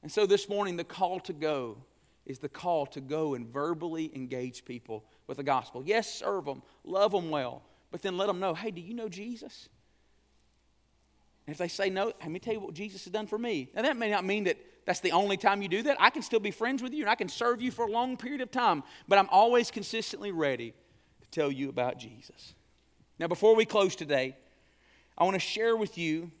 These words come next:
what I believe is a personal evangelism strategy that I would love for all of us to take on here at Enon in the days ahead. Our hope is that we're gonna have some little bracelets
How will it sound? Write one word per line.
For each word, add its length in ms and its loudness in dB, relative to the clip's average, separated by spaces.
what 120 -2
I 120 6
believe 520 0
is 160 -6
a 80 2
personal 720 2
evangelism 720 0
strategy 800 -2
that 100 0
I 60 6
would 180 0
love 220 0
for 160 -8
all 300 2
of 100 -4
us 220 -2
to 100 -12
take 360 -6
on 320 -6
here 200 -8
at 100 -12
Enon 400 -10
in 80 -8
the 80 -4
days 300 0
ahead. 240 -2
Our 120 4
hope 600 4
is 100 -4
that 120 4
we're 80 0
gonna 140 4
have 140 6
some 140 -4
little 120 2
bracelets 640 0